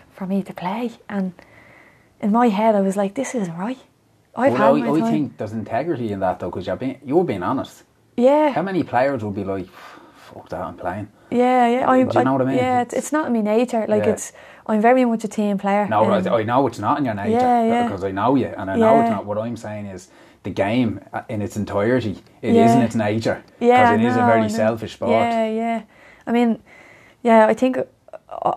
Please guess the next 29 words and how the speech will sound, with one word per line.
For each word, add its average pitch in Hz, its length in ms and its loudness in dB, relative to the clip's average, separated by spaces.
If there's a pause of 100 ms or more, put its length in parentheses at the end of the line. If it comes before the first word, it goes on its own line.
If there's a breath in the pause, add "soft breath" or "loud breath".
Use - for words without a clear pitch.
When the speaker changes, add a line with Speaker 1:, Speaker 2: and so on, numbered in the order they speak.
(120)
Speaker 1:
I 233 160 6
was 233 160 -2
very 208 360 -2 (220)
lucky 208 300 -4
to, 190 360 -4 (240)
I 208 60 -4
had 190 180 -2 (140)
great, 202 340 2 (120)
um, 185 420 -4 (260)
kind 202 180 -2
of 196 160 0
older 196 260 4
players, 196 400 -2
role 196 300 -2
models. 190 320 -4
Like, 190 300 -8 (140)
uh, 190 280 -2
read 202 160 4
an 202 80 0
article 202 340 0
recently 196 300 0
from 190 160 -8
Claire 196 260 0
Scanlon, 196 460 -2
like, 190 340 -2
um, 190 260 -4
that 190 80 -8
was 196 120 -6
in, 190 180 0